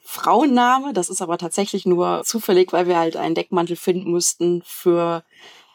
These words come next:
ja, dieses Wortungetüm, was ich gerade auf Englisch so schön vorgetragen habe. Und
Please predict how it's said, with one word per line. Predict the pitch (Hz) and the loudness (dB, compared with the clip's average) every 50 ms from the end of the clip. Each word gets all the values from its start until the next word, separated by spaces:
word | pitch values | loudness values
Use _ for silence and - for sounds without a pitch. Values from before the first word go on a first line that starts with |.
| _ _ | _ _
ja, | - 170 165 165 | 4 4 4 4
dieses | 175 185 175 196 185 - - | 4 2 2 2 -2 0 2
Wortungetüm, | 180 175 214 208 - - 226 233 214 214 214 - - 226 226 226 208 | 2 2 2 2 2 2 4 4 4 2 0 -4 -2 0 2 2 4
was | 190 180 190 | 2 0 -2
ich | 180 - | -4 -10
gerade | - - 180 185 185 - | -6 -2 -2 -2 -2 -2
auf | 180 - | -6 -4
Englisch | - 185 196 190 - | -2 -2 0 -2 -2
so | 196 180 | -4 -4
schön | - - 185 185 | -2 -2 -2 0
vorgetragen | - 208 202 208 208 - - 180 180 180 175 180 180 | 2 0 0 0 0 -2 0 0 2 2 2 0 0
habe. | 180 185 185 180 185 185 _ - - - - - - - - - _ _ _ _ - - - - - - - | 0 0 0 -2 -4 -8 _ -16 -20 -20 -20 -20 -20 -20 -20 -20 _ _ _ _ -20 -20 -20 -20 -20 -6 2
Und | - 202 101 98 - - - | 4 4 4 4 2 0 -6